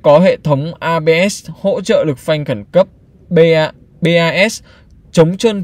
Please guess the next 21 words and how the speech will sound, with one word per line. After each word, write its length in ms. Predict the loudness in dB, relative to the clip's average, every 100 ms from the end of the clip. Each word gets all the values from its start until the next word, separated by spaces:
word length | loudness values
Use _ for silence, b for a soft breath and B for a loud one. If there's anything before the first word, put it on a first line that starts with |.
| -4
trượt, 220 | 0 0 -2 b b b
hỗ 240 | 0 0
trợ 280 | 2 2 0 0
đèn 220 | 0 2
báo 180 | 2 0
phanh 320 | 0 -2 0
nhấp 200 | 0 -2
nháy, 340 | -2 0 0 -2 -12 b _
túi 180 | 0 0
khí, 440 | 0 0 0 0 -6 b b _
dây 260 | -2 0
đai 200 | 2 0
an 200 | -2 -4
toàn 260 | -2 -4 -2
ba 160 | -2 0
điểm, 280 | 0 -2 -8 -20 -4
hỗ 180 | 2 4
trợ 240 | 4 0
khóa 220 | 0 -4
trung 240 | -4 -6 0
tâm, 220 | 0 0